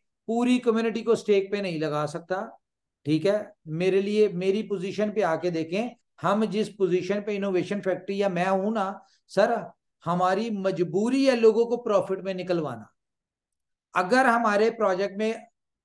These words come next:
अल्लाह ना करे किसी को नुकसान होता है ना, तो सर दुख भी होगा, तकलीफ भी होगी और शायद ये चीज मैं खुद भी ना बर्दाश्त कर पाऊं। क्या समझे? तो मेरी, मेरे लिए भी फेवर करें, ये मेरी फेवर है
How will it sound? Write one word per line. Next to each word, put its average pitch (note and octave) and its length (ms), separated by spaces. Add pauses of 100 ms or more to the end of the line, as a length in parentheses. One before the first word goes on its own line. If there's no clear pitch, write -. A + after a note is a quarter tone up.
(420)
अल्लाह G3+ 220
ना G#3 140
करे G3 180
किसी G#3 440
को A3 100
नुकसान G3 480
होता F#3+ 200
है D3 60
ना, D#3 220 (320)
तो D#3+ 60
सर A#3+ 440
दुख B2+ 520
भी C4+ 180
होगा, A#3+ 360
तकलीफ A#3 560
भी B3 140
होगी A#3 440
और A#3 560 (340)
शायद A3+ 380
ये A#3+ 100
चीज A#3 300
मैं A#3 200
खुद A#3+ 160
भी B3 140
ना B3+ 160
बर्दाश्त F3+ 440
कर D3 80
पाऊं। - 200 (1040)
क्या F#3 140
समझे? C3+ 360 (1160)
तो B3 80 (420)
मेरी, A3+ 400
मेरे G#3 360
लिए B3 180
भी B3 140
फेवर F#3+ 300
करें, F3+ 300
ये A#3 100
मेरी A3+ 360
फेवर F#3+ 400
है G#3+ 140